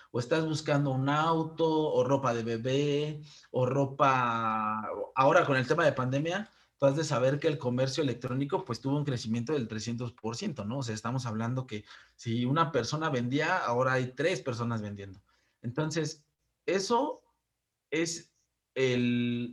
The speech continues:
la información que utilizan esas, esas,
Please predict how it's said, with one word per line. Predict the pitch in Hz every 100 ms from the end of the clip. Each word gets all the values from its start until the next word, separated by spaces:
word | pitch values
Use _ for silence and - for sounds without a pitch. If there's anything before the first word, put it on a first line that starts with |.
| 135
la | 131
información | 127 139 135 131 - 165 180
que | 190
utilizan | 143 131 - 127 131 180 190 160
esas, | 147 160 147 -
esas, | 139 143 151 - -